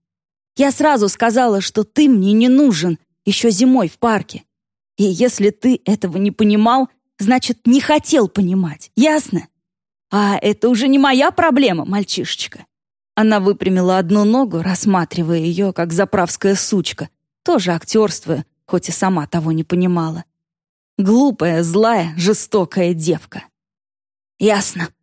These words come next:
ответил я. "Кстати говоря, можешь записать моё колено в список своих любовников, если он ещё не переполнен, конечно". "Пошёл ты к чёрту!" — заорала Ася. "Ты просто сраный гусь! Посмотри на себя!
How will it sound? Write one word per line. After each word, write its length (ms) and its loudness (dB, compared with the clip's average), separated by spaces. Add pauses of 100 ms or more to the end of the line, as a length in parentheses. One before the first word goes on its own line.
(160)
ответил 480 -4
я. 240 -8 (520)
"Кстати 400 -2
говоря, 640 2
можешь 380 -2
записать 580 0
моё 320 2
колено 540 2 (260)
в 80 -10
список 460 -6
своих 400 0
любовников, 720 -4 (320)
если 360 -2
он 240 0
ещё 280 0
не 100 0
переполнен, 680 0
конечно". 640 -6 (500)
"Пошёл 420 -2
ты 140 -2
к 80 -14
чёрту!" — 600 -2 (220)
заорала 500 -2
Ася. 360 -10 (460)
"Ты 140 2
просто 500 0
сраный 540 0
гусь! 460 -2 (500)
Посмотри 540 0
на 120 4
себя! 380 -8